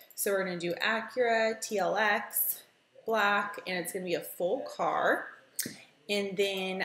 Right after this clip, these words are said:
um, you can put in a project name is optional as well as notes. I'm not gonna include that for this specific one. Like I said, we're trying to get this person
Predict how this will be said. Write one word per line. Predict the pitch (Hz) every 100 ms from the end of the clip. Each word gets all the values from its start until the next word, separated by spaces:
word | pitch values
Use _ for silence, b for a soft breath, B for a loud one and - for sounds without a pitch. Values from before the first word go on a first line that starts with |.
| -
um, | 190 180 170 180
you |
can | 254 262
put | - 277 -
in | 269 285
a |
project | 277 285 254 254 254 262
name | 247 240
is | 226
optional | - 214 226 - 233 226 214
as | 180 175
well | 175 165 165
as | 175 180
notes. | 170 165 156 156 302 - -
I'm | 185
not | 170 170
gonna | 185 190
include | 185 - 180 165
that | 170 -
for | -
this | 170 165 165
specific | - 170 - 220 233 226
one. | 226 208 202
Like | 175 170
I |
said, | 170 175 170
we're | 170
trying | 175
to | 170
get | 170 -
this | 160
person | - 170 170